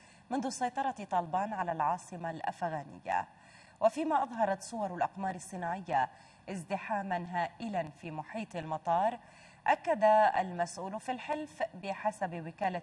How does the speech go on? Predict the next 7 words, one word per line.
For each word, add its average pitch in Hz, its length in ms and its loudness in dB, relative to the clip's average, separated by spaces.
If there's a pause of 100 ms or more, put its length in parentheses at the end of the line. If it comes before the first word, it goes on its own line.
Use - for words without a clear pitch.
رويترز 190 640 -2 (480)
أن 226 120 4
الحشود 269 460 0
ما 233 200 0
زالت 156 340 -2
خارج 170 400 -4
المطار 160 680 -4